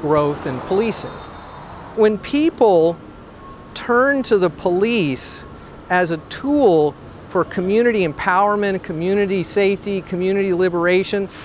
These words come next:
I think that there's a profound misunderstanding of the nature of the institution that they're asking to help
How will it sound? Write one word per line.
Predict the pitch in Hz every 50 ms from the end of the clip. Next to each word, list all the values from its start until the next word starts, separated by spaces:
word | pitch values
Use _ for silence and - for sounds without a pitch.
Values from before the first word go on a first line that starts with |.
| - - -
I | 175
think | 165 - - 254 262 247 -
that | - 226 208 170 -
there's | 190 185 180 156 185
a |
profound | 165 - - 180 175 156 - - 190 185 185 185 196 190 170 170 180 180
misunderstanding | 196 180 170 - - 185 170 160 156 - - - 185 170 170 170 165 151 139
of | 139 127 127
the | 143 139
nature | 139 143 156 165 180 180 - - 170 147 139
of | 135 127 127
the | 143 143
institution | 147 151 147 - - 131 123 - 202 202 180 - - 156
that | 143 139 -
they're | - 139 127
asking | 131 127 127 123 - - 156 131 117
to | 127
help | 120 - 165 147 143 143